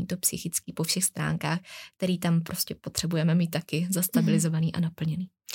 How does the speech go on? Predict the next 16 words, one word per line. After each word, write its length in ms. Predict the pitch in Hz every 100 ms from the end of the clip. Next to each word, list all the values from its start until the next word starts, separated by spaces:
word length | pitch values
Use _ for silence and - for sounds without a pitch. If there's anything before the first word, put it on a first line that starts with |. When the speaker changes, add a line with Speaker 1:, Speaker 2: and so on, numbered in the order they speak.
| - - -
Speaker 2:
Je 80 | 226
intuitivní 560 | 226 226 240 247 269 285
stravování 520 | - 247 226 220 269
pro 140 | 254
každého? 480 | 226 214 202 190 202
Může 320 | 220 226 220
se 360 | 220 - 208 214 - _
tam 240 | 220 208 208
dostat 380 | 202 - 202 202 -
každý? 320 | - - - 262 - -
Speaker 1:
Mhm. 360 | 175 - - 254 - - - -
Já 420 | 196 151 - -
ráda 300 | 170 165 226
říkám, 360 | 285 196 - 185
že 180 | 202 202 -
je 300 | 196 208